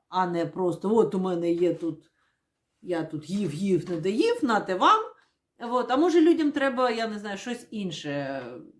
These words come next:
Все ж таки, ну, а, це як в О. Генрі, да,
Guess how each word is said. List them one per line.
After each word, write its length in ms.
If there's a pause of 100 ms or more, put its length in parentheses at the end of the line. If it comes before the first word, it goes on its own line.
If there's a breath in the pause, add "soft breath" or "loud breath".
(1300 soft breath)
Все 200
ж 100
таки, 400
ну, 380 (1600)
а, 220 (1900 loud breath)
це 320
як 260
в 300
О. 100
Генрі, 460
да, 500